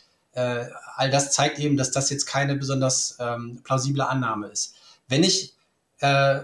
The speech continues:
mir dann aber über die Frage, wie kriege ich das im Gebäudebereich realisiert, Gedanken mache, dann muss ich eben auf die Hemmnisse und Zielkonflikte schauen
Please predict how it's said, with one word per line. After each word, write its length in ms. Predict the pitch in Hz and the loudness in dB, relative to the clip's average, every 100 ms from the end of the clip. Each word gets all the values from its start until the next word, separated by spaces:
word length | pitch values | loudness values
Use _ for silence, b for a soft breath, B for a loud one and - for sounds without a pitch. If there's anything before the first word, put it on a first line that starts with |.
| - | -8
mir 240 | 131 147 | -2 2
dann 140 | 151 143 | 4 4
aber 240 | 156 147 | 4 4
über 200 | 147 143 | 4 2
die 380 | 135 - - 139 | 0 -6 -4 -2
Frage, 460 | - 131 147 165 | 2 4 4 4
wie 80 | 143 | 2
kriege 220 | 139 180 | 0 0
ich 80 | 165 | 0
das 180 | 156 - | 0 0
im 80 | 143 | 0
Gebäudebereich 680 | 143 147 156 135 131 131 143 | 2 4 4 4 2 2 0
realisiert, 440 | 127 123 160 170 | -2 2 2 2
Gedanken 400 | 131 151 220 139 | 2 2 2 0
mache, 400 | 113 113 185 - B B B | 0 0 -2 -4 B B B
dann 160 | 135 147 | 2 6
muss 160 | 160 | 6
ich 120 | 196 175 | 4 4
eben 180 | 180 | 2
auf 260 | 156 143 147 | 4 2 2
die 300 | 165 165 165 | 0 0 0
Hemmnisse 420 | 131 139 165 170 | 2 4 4 4
und 120 | 180 175 | 2 2
Zielkonflikte 680 | 220 220 156 139 135 - | 0 2 0 0 -4 -2
schauen 460 | 123 - 104 104 107 | 0 2 4 2 -2